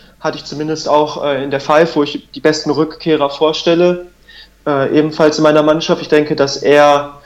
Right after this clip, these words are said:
ähm, jetzt nicht mit großem Teamerfolg unbedingt in Cal, äh, gesegnet sein wird, so wie jetzt vielleicht Dylan Brooks und Hart und, und Grayson Allen, die ja alle in Top Ten Teams bei uns, äh,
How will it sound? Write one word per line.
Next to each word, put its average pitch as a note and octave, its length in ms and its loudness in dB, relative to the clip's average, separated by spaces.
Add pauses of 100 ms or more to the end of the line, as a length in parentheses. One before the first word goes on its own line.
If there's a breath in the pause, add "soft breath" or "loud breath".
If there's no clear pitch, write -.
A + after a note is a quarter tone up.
(540 loud breath)
ähm, C3+ 680 -6 (200)
jetzt D#3 240 2
nicht D#3+ 320 2
mit D#3+ 180 4
großem D#3+ 400 2
Teamerfolg E3 680 2
unbedingt D#3+ 400 2
in D3+ 120 0
Cal, D3+ 880 4
äh, - 80 -20 (720)
gesegnet D#3 420 0
sein D3+ 280 2
wird, D#3 180 0
so C3+ 160 -4
wie C#3 80 -2
jetzt C#3+ 300 0
vielleicht C#3 320 0
Dylan C#3 240 2
Brooks D#3+ 360 2
und C3 200 -2
Hart D3+ 360 2
und, C3 440 -12
und C3 200 -8
Grayson C#3 320 2
Allen, D#3 260 2
die C#3 80 -4
ja C3+ 140 2
alle C#3 240 2
in C3+ 220 -6
Top - 240 -6
Ten D#3 400 -4
Teams D#3 400 -6
bei D3 160 4
uns, D3+ 380 -2
äh, C#3 320 0